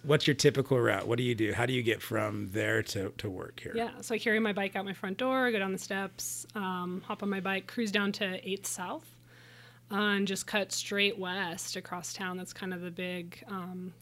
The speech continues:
Speaker 2: kind of bicycle corridor. There's bike lanes. There have been there for probably fifteen, twenty years. Uh, it gets priority plowing, so in the winter it's, like, not a problem. Bike lane's clear. Sometimes there's trash cans that get pulled out, uh, by residents along the way.
Speaker 1: Yeah.
Speaker 2: Uh, and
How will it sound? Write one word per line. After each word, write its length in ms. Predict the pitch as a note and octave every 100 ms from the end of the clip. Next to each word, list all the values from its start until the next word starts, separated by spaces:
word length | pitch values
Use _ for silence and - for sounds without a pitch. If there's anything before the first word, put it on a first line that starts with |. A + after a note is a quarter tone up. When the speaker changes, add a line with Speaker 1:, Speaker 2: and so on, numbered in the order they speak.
| -
Speaker 2:
kind 180 | G#3+
of 60 | F#3
bicycle 420 | F3 G3+ - F#3
corridor. 420 | - F#3+ F#3 F#3
There's 240 | F#3 F#3 F#3
bike 260 | - F#3 -
lanes. 320 | F#3+ F#3 F#3+
There 100 | F#3
have 180 | F3 F3
been 160 | F3+
there 200 | F3 F3
for 380 | E3+ F3 F3+ E3+ - - - - -
probably 200 | - F3+
fifteen, 400 | - F3+ - F3+
twenty 240 | - G3
years. 480 | G3 G3 G3 G#3 - - - - - - -
Uh, 180 | G3 F3+ F3+
it 40 |
gets 160 | G#3 G3
priority 440 | - G3 G3+ G#3
plowing, 600 | - F#3 F3 F#3+ C4 D4+
so 160 | D4 F#3+
in 60 |
the 60 | F#3
winter 340 | F3+ F#3 F#3+
it's, 200 | F3 -
like, 200 | F3+ F3
not 160 | F#3 F3
a 20 |
problem. 460 | E3+ F3+ F#3 F#3 F#3
Bike 200 | F3 F#3
lane's 240 | F3+ F3+
clear. 320 | - E3+ F3 F#3
Sometimes 340 | - A3 G#3
there's 160 | F3+ E3+
trash 220 | F3+ E3+
cans 300 | - F3+ F3+
that 60 | -
get 120 | -
pulled 220 | - F3
out, 240 | F3+ F#3 - -
uh, 240 | F#3+ F#3+
by 260 | F#3 F#3+ G3 F3+ -
residents 400 | F#3 F3+ F#3+ G3+
along 180 | A3 A#3
the 40 |
way. 220 | B3+ C#4 C#4
Speaker 1:
Yeah. 140 | - D#2+ - - -
Speaker 2:
Uh, 380 | - G#3 G#3 G3+ -
and 580 | G#3 G3+ G3 G3+ G3+